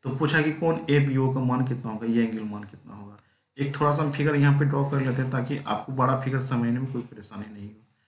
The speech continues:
ठीक है, ऐसे हम बना लेते हैं। ठीक है, ये बन गया आपका। ये कोण कितना दिया आपको? सत्तर डिग्री दिया हुआ है।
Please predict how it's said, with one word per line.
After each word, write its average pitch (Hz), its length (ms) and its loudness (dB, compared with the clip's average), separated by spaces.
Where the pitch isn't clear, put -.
ठीक 139 100 -12
है, 139 100 -6
ऐसे 127 220 -4
हम 135 100 2
बना 135 160 0
लेते 131 240 -2
हैं। - 260 -6
ठीक 143 120 -6
है, 147 160 -2
ये 127 60 0
बन 127 260 0
गया 123 120 0
आपका। 117 400 -8
ये 151 140 6
कोण 170 200 2
कितना 160 280 4
दिया 151 220 4
आपको? 143 220 0
सत्तर 143 380 -4
डिग्री 139 200 2
दिया 135 220 0
हुआ 131 220 0
है। 120 160 -2